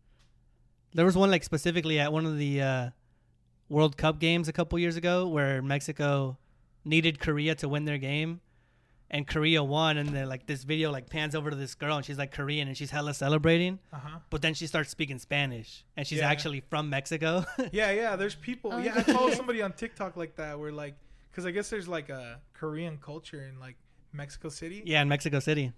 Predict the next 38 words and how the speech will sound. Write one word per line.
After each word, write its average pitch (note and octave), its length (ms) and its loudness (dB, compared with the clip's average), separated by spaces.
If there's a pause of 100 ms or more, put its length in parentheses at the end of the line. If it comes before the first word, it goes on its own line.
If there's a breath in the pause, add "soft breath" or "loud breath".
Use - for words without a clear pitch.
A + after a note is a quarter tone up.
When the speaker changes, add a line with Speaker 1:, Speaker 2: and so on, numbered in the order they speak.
(180)
Speaker 2:
Where, D3+ 140 -10
like, C#3 260 -10 (640)
they're, D#3 180 -8
like, C#3+ 180 -8
half D#3 300 -10
and C#3+ 80 -10
half C#3 340 -12
or C#3 80 -14
whatever. B2+ 540 -16 (760)
But E3 100 -2
I D#3+ 80 0
was F3+ 140 -2
thinking A#3+ 240 -6
about F#3+ 180 -4
Speaker 1:
So F3+ 100 0
you F#3 120 4
Speaker 2:
something, G3+ 60 4
Speaker 1:
never G#3+ 220 6
Speaker 2:
but G3+ 60 2
Speaker 1:
know. B3 140 2
Speaker 2:
oh. A3 80 6
Speaker 1:
You F#3+ 60 2
can G3+ 100 0
find A#3+ 180 2
yourself G3+ 240 2
a F3+ 60 2
half F#3 200 2
Korean G3 460 -4
Speaker 2:
Hey, G#3 140 0
I G3+ 40 4
was G#3 120 0
Speaker 1:
Mexican - 60 -2
Speaker 2:
gonna - 100 0
Speaker 1:
dude. C3+ 80 -2
Speaker 2:
tell G3+ 180 0
you, G3 240 -2
my, E3 260 -2
uh, C#3+ 300 -4